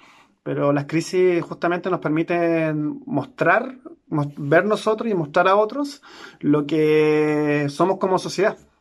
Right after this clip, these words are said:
¿ya? El cómo vamos a enfrentar estos cambios. Y individualmente, eh, hay un punto más que tiene que ver con algo que le escuché a un, a un, un amigo,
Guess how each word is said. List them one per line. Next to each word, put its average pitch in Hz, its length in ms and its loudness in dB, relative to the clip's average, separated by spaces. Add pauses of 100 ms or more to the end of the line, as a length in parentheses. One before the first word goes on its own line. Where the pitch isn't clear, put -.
(200)
¿ya? 147 320 -4
El 147 100 -10
cómo 165 220 2
vamos 170 160 6
a 160 40 -2
enfrentar 151 280 0
estos 170 320 -4
cambios. 170 920 2 (760)
Y 156 480 4
individualmente, 226 1040 4 (220)
eh, 165 360 2
hay 170 180 4
un 202 140 0
punto 196 320 -2
más 262 440 -2 (260)
que 170 80 -2
tiene 185 240 2
que 190 140 6
ver 196 260 4
con 165 580 4
algo 175 200 2
que 190 100 0
le 175 60 0
escuché 175 260 -6
a 180 40 0
un, 185 120 0
a 196 100 -8
un, 156 500 -4
un 156 100 -4
amigo, 165 260 0